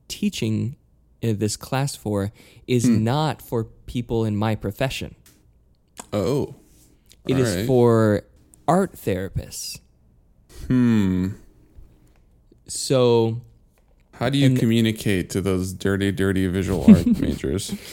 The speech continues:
Speaker 1: So the, the nice thing is, is that, uh, so they offer,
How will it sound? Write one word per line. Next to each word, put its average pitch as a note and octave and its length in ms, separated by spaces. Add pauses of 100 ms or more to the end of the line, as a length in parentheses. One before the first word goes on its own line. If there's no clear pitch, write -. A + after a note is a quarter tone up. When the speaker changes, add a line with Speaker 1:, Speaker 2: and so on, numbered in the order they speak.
(200)
Speaker 1:
So C#3+ 280 (240)
the, C3 260 (100)
the B2+ 220
nice D3+ 360
thing A#2+ 260
is, A2 480
is A2+ 240
that, G#2 420
uh, G#2+ 240
so - 160
they B2 180
offer, B2+ 560